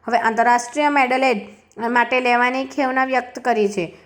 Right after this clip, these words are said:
મન મક્કમ અને ઈરાદો પાક્કો હોય તો કોઈ પણ કઠિનતા હોય તે આસાન બની જતી હોય છે. બાદ આવા જ મક્કમ મનના અંકલેશ્વર વાલિયા રોડ પર આવેલા સ્કૂલની પચાસ વર્ષીય શિક્ષિકાને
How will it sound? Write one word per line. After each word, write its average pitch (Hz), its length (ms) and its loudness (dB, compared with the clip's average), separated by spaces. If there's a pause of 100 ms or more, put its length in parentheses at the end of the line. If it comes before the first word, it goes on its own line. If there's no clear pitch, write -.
મન 240 280 0
મક્કમ 247 460 0
અને 262 140 -2
ઈરાદો 240 360 2
પાક્કો 233 400 0
હોય 254 220 0
તો 262 140 0
કોઈ 214 300 2
પણ 262 220 -2
કઠિનતા 233 520 0
હોય 190 260 0 (180)
તે 240 120 -2
આસાન 247 420 2
બની 226 220 -2
જતી 220 240 -2
હોય 190 180 0
છે. 165 140 -6 (460)
બાદ 240 220 4
આવા 254 240 4
જ 294 80 -2
મક્કમ 285 440 0
મનના 269 340 -2
અંકલેશ્વર 254 520 0
વાલિયા 262 380 2
રોડ 247 160 -2
પર 254 140 4
આવેલા 247 320 0
સ્કૂલની 277 460 -2
પચાસ 254 460 2
વર્ષીય 262 380 -2
શિક્ષિકાને 269 680 -2